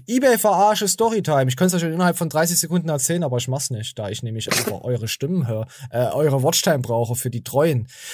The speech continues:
Ja, ich, ich bin aber, Pixel, pass auf. Ich bin wenigstens so ehrlich und sage, ich, ich ma-, ich zieh es bewusst in die Länge, damit diese treuen Fans noch mehr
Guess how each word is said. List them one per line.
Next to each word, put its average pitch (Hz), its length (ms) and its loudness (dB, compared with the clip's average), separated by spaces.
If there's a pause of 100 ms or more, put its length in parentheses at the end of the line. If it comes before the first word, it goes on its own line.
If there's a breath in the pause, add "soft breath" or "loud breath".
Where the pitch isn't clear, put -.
(100)
Ja, 175 200 2
ich, 196 220 0
ich 175 120 0
bin 240 120 0
aber, 214 200 4
Pixel, 202 320 0
pass 156 140 -2
auf. 127 200 0 (200)
Ich - 120 -4
bin 240 140 0
wenigstens 220 380 2
so 175 100 0
ehrlich 196 340 2
und 156 100 -2
sage, 190 440 2
ich, - 260 0
ich - 180 -2
ma-, 175 160 4
ich - 180 0
zieh 247 200 0
es - 160 0
bewusst 180 520 0
in 196 160 -2
die 180 120 2
Länge, 160 460 2 (500)
damit 180 240 4
diese 156 280 -2
treuen 196 360 2
Fans 185 460 2
noch 170 220 0
mehr 190 420 2